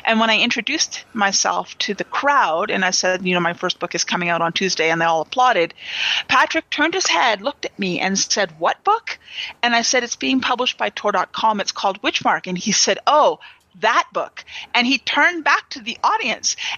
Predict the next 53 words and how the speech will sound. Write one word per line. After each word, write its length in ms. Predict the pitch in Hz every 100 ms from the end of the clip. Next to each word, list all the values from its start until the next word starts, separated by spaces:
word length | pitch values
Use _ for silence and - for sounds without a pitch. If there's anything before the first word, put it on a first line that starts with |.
| -
and 100 | 233
the 100 | 226
audience 380 | 233 320 440 214
saw 180 | - 240
my 200 | 240 226
face, 420 | - 453 508 -
and 100 | 220 196
they 120 | 208 190
all 120 | 185
started 380 | - 240 208 202
laughing. 360 | 202 403 - - - - - _ - _ _ _ - - _ _
<laughs> 40 | - - 480 554 494 - - 539 -
Because 340 | 370 370 381 403
I 100 | 349
was 160 | 339 -
just, 260 | 370 - - - -
I 140 | 277
had 300 | 285 320 311 - _
the 60 |
most 380 | 254 262 269 -
plain, 240 | - 269 254
like, 140 | 220
"What 380 | 196 196 247 403
does 180 | 523 466
that 240 | - 196
mean?" 380 | 220 240 339 262
expression 540 | - - - 247 - 233
on 80 |
my 140 | 190 190
face. 300 | 185 170 - - - -
But 180 | 277
what 120 | 330 359
he 140 | 339
meant 240 | 294 302
was, 200 | - 233 - -
"Oh, 320 | 330 254 -
that 280 | 170 247 -
book, 240 | 349 - -
I 120 | 240
enjoyed 440 | 254 233 262 277
that 200 | 269 -
book 180 | 247 254
very 240 | - 214 196
much. 340 | 277 - -
Let's 240 | 233 240 -
move 200 | 262 240
on 220 | 220 226
and 100 | 208
talk 220 | 339 330
about 200 | - 247
the 60 | -
panel 360 | 330 320 330
now." 160 | 302 -